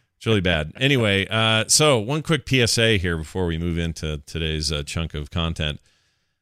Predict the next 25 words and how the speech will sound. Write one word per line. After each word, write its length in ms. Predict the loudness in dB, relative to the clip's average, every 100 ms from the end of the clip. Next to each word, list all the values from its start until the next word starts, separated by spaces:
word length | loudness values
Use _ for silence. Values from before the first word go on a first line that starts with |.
| _ _ _
People 240 | -2 0 0
wanna 180 | 0
know 140 | 2 2
what 220 | 2 2
happened 420 | 2 2 0 -2
to 220 | -2 -2
the, 320 | -2 -2 -2 -4
the 160 | -8
collection 680 | -6 -4 0 0 0 0 0
of 140 | -2
the 60 | -4
Daily 320 | -2 -2 -4
Blip. 300 | -4 -6 -2
So 160 | 0 2
I 80 |
do 140 | 2 2
this 160 | 2
thing 160 | 2 -2
for 160 | -4 -2
Anchor 480 | -2 -2 -4 -4 -4
Radio, 460 | -2 -2 -2 -4
Anchor 260 | -4 -4 -2
dot 200 | -4 -2
F 160 | -4
M, 320 | -4 -6 -8